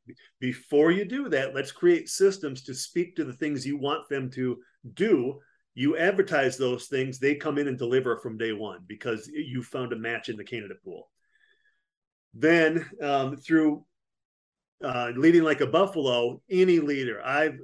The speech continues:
I've worked with C-suite executives, C E Os, presidents, um, directors, executive directors, mid-level managers, and also emerging leaders. I've,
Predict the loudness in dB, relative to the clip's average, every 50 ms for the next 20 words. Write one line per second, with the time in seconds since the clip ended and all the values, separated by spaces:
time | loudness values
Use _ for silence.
0 | -18 -12 -8 -8 -6 -4 -2 2 2 2 2 2 -2 -4 -4 -4 -4 -2 -2 -2
1 | -2 -2 -2 -2 0 0 0 -4 -6 -4 -2 -2 -2 0 0 0 0 2 2 0
2 | -2 -2 -4 -10 -16 -12 -8 -6 -6 -6 -4 -2 -2 0 2 2 2 2 0 0
3 | -2 -6 -6 -4 -2 -2 -2 -2 -2 -4 -4 -4 -6 -8 -14 -18 -20 _ _ _
4 | _ _ _ _ _ -10 -8 -8 -6 -8 -10 -8 -2 0 2 4 4 2 2 0
5 | 0 0 2 2 -2 -4 -4 -6 -8 -6 -4 -4 -2 -2 -4 -6 -6 -4 -2 -2
6 | -2 -2 -4 -8 -8 -6 -6 -4 -2 -2 -2 -2 -2 -2 -2 -4 -4 -2 -2 -2
7 | -2 -2 -4 -6 -6 -4 -2 -2 -4 -4 -4 -4 -4 -2 0 0 0 0 0 -6
8 | -6 -6 -6 -6 -6 -6 -8 -10 -14 -16 -20 _ _ _ _ _ -8 -4 -4 -4
9 | -4 -4